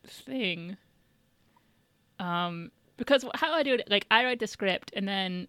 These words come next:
Steele, like, goes in and does sound effects and stuff. And then, like, w-,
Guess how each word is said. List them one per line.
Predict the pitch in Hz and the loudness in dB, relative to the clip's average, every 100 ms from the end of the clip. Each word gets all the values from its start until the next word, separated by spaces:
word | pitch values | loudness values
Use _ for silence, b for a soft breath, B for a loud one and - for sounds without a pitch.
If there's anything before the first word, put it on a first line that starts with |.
| - | -14
Steele, | - 233 226 226 208 190 190 - _ _ _ _ _ _ _ _ _ _ _ _ | -4 0 2 4 4 2 -2 -8 _ _ _ _ _ _ _ _ _ _ _ _
like, | 208 180 | 2 2
goes | - 190 175 | 4 4 4
in | 185 | 2
and | 180 175 | 0 2
does | 175 170 160 160 - _ - | 2 2 0 -8 -16 _ -18
sound | - - 233 233 | -4 6 6 6
effects | 214 185 - | 2 0 -2
and | 196 | -6
stuff. | - 196 185 - - _ _ _ _ _ _ _ - | -6 -4 -4 -6 -16 _ _ _ _ _ _ _ 0
And | 208 196 | 2 4
then, | 190 185 180 | 4 4 2
like, | 175 170 - _ _ _ | 0 -2 -4 _ _ _
w-, | 240 | -16